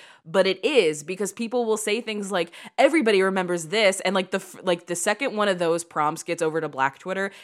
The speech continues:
it is my favorite day in the world, because everyone's like, "No, it fucking wasn't. What are you talking about?" And I think people need those reminders that, like, especially in, like, Western cultures, if something is being presented to you as, like, this is a universal experience,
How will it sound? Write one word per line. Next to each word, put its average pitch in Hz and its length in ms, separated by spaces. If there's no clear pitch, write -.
it 185 160
is 180 100
my 165 140
favorite 160 340
day 160 140
in 156 80
the 147 80
world, 143 340
because 165 300
everyone's 175 420
like, 170 300
"No, 151 300
it 233 100
fucking 180 480
wasn't. 196 460
What 196 180
are 254 40
you 254 180
talking 170 500
about?" 131 320
And 196 220
I 208 140
think 226 220
people 226 260
need 208 180
those 202 160
reminders 175 680
that, 165 200
like, 156 460
especially 185 960
in, 156 580
like, 151 220
Western 151 420
cultures, 143 600
if 190 120
something 311 400
is 294 120
being 208 200
presented 180 540
to 220 100
you 220 280
as, 170 200
like, 160 300
this 190 180
is 180 120
a 170 40
universal 170 600
experience, 160 640